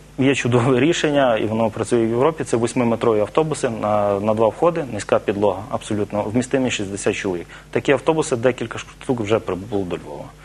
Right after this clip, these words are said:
абсолютно. Е, і потрібно, е,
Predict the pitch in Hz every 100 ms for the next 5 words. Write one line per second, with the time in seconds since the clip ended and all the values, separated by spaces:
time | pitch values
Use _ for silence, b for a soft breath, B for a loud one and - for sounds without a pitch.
0 | B - 104 - 95 85 80 85 B B
1 | B - 131 101 110 - 143 135 143 131
2 | 175 165 143 127 B B - 107 107